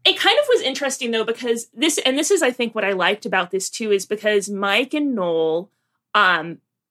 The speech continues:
in their own ways are, like, telling the girls, like, "No, we want to help you." And the girls do learn to accept help a little bit with this. And then we also get the brunt of it where they're, we see, like, the girls being, like, scared, like, "I don't want," 'cause Allie is also, like,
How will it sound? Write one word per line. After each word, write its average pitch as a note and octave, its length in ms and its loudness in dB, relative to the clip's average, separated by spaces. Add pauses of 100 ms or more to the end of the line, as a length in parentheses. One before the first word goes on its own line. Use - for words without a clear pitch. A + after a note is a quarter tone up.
in A3+ 180 2
their G#3+ 180 4
own A3+ 300 2
ways F#3+ 320 2
are, G3+ 160 2
like, F#3 180 0
telling G3 360 -4
the F#3 80 -4
girls, F3+ 260 -2
like, F3 160 -4
"No, F#3+ 240 0
we G3 220 0
want F3+ 300 -4
to F3+ 80 -10
help E3 340 -6
you." C#3 200 -4
And A#3 140 4
the A3+ 80 2
girls B3+ 340 4
do G#3+ 220 -2
learn G3 240 -2
to G3+ 180 -4
accept E3+ 440 -6
help E3+ 180 -4
a E3 60 -6
little D#3 320 -4
bit A#2 200 -10
with - 200 -8
this. B2 340 -4 (260)
And B3+ 140 2
then B3+ 60 4
we B3+ 100 2
also C4 380 2
get A#3 160 0
the G#3 80 -2
brunt G3 320 0
of G3+ 100 -6
it F3+ 160 0 (180)
where F#3+ 200 2
they're, F#3+ 160 -2 (100)
we G#3+ 160 -4
see, C4 320 -4
like, G3 240 0
the G3 80 0
girls F#3+ 300 0
being, F#3+ 180 -6
like, D#3 160 -6
scared, F#3+ 260 -6
like, D#3+ 160 -4
"I F3 120 2
don't F#3+ 180 -2
want," F3+ 300 -2
'cause A3+ 160 -4
Allie G#3+ 300 2
is G#3+ 100 -2
also, F3 280 -2
like, D#3 320 -2